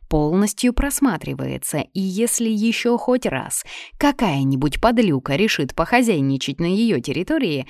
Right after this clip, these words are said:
она его сравняет с землёй. Я бы точно не рискнул подойти даже в качестве гостя. Я не в силах сдерживать смех. Растаявший пломбир стекает по пальцу,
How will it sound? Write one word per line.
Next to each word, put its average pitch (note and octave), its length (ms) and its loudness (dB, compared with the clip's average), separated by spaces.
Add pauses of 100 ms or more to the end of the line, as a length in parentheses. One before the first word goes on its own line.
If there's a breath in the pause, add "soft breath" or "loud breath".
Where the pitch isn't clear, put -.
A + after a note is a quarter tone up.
(300 loud breath)
она C4+ 220 6
его D3 280 2
сравняет C#3+ 640 -2
с C3+ 40 -8
землёй. C3+ 640 -4 (800)
Я D#3+ 240 4
бы G3+ 140 4
точно F3+ 420 0
не G#3 160 4
рискнул F3+ 500 0
подойти D3 520 0
даже D3+ 260 -2
в C#3+ 80 -8
качестве D#3 540 -2
гостя. E3+ 560 -2 (600)
Я E3 280 -2
не D#3 180 2
в - 60 -10
силах F#3 420 -4
сдерживать C#3 640 -8
смех. C#3+ 480 -4 (500 loud breath)
Растаявший E3+ 720 -2
пломбир D3 460 -2
стекает E3 520 -8
по C3+ 140 -8
пальцу, F#3+ 540 -8